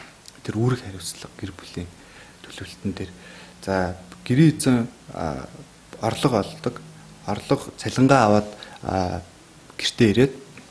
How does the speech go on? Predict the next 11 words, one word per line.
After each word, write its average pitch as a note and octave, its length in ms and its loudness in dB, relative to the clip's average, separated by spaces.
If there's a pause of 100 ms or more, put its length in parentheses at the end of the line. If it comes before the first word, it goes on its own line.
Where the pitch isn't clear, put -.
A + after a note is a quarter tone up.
(340)
гэр A#2+ 200 2
бүлийнхаа - 320 -8
бүх - 280 -2
гишүүдийг F2+ 480 -6 (240)
одоо - 240 -10
эхнэрээ G2+ 480 0 (280)
хүүхдүүдээс - 560 -2 (200)
бүгднгийн A#2+ 480 4
тойролд F#2+ 360 -4
суулгаад, G#2 440 -4 (2000)
"За, G2+ 260 0